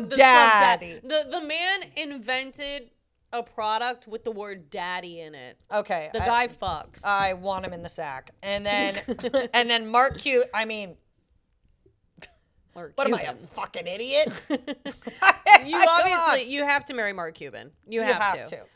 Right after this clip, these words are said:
Speaker 2: You
Speaker 1: Um,
Speaker 2: have to.
Speaker 1: I'm also killing the cousins of Maine Lobster.
Speaker 2: And I'm sorry about that.
Speaker 1: I'm sorry about it too, because honestly, great idea. But also, like, you think I'm gonna trust them? They're always on the road like that.
Speaker 2: Also, I hate to break it to you about this, but you know that I can get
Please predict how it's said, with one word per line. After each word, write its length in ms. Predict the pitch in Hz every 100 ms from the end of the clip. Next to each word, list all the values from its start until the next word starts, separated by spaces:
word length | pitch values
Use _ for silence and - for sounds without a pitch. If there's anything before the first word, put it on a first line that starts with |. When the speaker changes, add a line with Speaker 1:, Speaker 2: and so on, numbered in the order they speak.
| _
Speaker 2:
You 60 | -
Speaker 1:
Um, 100 | 226
Speaker 2:
have 100 | 226
to. 60 | 226
Speaker 1:
I'm 160 | 262 285
also 500 | 240 247 247 240 226
killing 580 | - 226 214 214 214
the 60 | 208
cousins 460 | 214 208 190 214 208
of 80 |
Maine 220 | 196 190 190
Lobster. 680 | 180 180 - 202 180 175 175
Speaker 2:
And 100 | 269
I'm 140 | 359
sorry 460 | - - 285 349 240
about 260 | 180 151
that. 160 | 151 139
Speaker 1:
I'm 160 | 240 285
sorry 220 | 320 320
about 180 | 294 277
it 100 | 254
too, 160 | 359
because 380 | 262 233 247 226
honestly, 460 | - 240 277 240 233
great 300 | 180 202 220
idea. 340 | 214 214 233
But 140 | 196 202
also, 400 | 175 208 262 311
like, 220 | 277 233
you 80 | 226
think 180 | 226 220
I'm 100 | 226
gonna 200 | 233 220
trust 340 | - 185 180
them? 200 | 190 202
They're 100 | 196
always 260 | 170 175 180
on 120 | 180
the 80 | 165
road 220 | 147 160
like 200 | 202 226
that. 260 | 254 269 277
Speaker 2:
Also, 280 | 226 233 254
I 80 | 220
hate 160 | 233
to 80 | 226
break 220 | 220 202
it 80 | 202
to 120 | 202
you 280 | 175 170 175
about 420 | - 170 160 170
this, 440 | 160 285 208 165 -
but 320 | 170 185 175
you 200 | 180 220
know 400 | 208 196 240 214
that 120 | 190
I 80 | 185
can 200 | 185 185
get 320 | 180 175 131